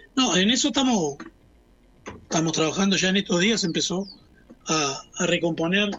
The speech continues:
las calles que se habían, este, escarificado para poder bituminizar y no, y no se pudo, no se concretó ante el verano. Y estamos, en este momento, empezó a trabajar en Lira, a reacomodar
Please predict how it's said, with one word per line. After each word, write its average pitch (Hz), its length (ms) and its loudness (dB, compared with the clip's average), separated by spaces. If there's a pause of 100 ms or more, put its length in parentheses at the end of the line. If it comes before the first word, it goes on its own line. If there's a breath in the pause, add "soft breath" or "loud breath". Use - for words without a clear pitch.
(440)
las - 120 -12
calles 190 240 -2
que 165 80 -2
se 170 100 0
habían, 175 280 0 (500 loud breath)
este, 160 600 -4
escarificado 185 720 0
para 160 180 -2
poder 170 380 -2
bituminizar 165 680 -2
y 170 120 -2
no, 156 240 -6 (720 soft breath)
y 170 100 0
no 170 140 -2
se 170 140 0
pudo, 220 380 0
no 185 80 -6
se 160 120 -10
concretó 165 380 -4
ante 165 120 -4
el 165 80 0
verano. 214 400 -2 (640)
Y 180 80 0
estamos, 202 540 0 (500)
en 180 180 0
este 233 220 0
momento, 226 560 0 (300 soft breath)
empezó 175 240 -2
a 190 40 -4
trabajar 190 300 0
en 185 140 0
Lira, 226 320 0 (240)
a 151 100 -4
reacomodar 156 540 -2